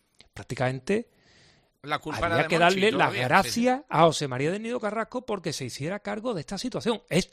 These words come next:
Speaker 1: absolutamente, absolutamente delirante, Andrés.
Speaker 2: Eh, o sea,
Speaker 1: Delirante.
Speaker 2: da-, primero dar las gracias, no, porque cobra un gran sueldo, está haciendo un trabajo, no, no, no hay que dar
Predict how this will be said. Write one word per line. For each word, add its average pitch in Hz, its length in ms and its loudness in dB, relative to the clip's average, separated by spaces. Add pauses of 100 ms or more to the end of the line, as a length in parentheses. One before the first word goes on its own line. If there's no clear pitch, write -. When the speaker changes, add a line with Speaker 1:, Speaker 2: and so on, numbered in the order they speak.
Speaker 1:
absolutamente, 185 960 -2
absolutamente 131 840 -4
delirante, 180 600 -8
Andrés. 110 320 -16
Speaker 2:
Eh, 147 160 0
o - 20 -6
sea, 131 80 -2
Speaker 1:
Delirante. 147 440 0
Speaker 2:
da-, - 60 -2 (140)
primero 156 380 -2
dar 143 140 -2
las 143 120 -2
gracias, 143 320 -4
no, 147 100 -6
porque 143 280 -8
cobra 127 320 -2
un 123 200 -10
gran 123 240 -2
sueldo, 131 580 -4
está - 220 -8
haciendo 135 360 -4
un 127 80 -8
trabajo, 139 440 -2
no, 107 320 -8
no, 113 220 -8 (140)
no 123 120 -4
hay 120 100 -4
que 135 120 -4
dar 127 240 -4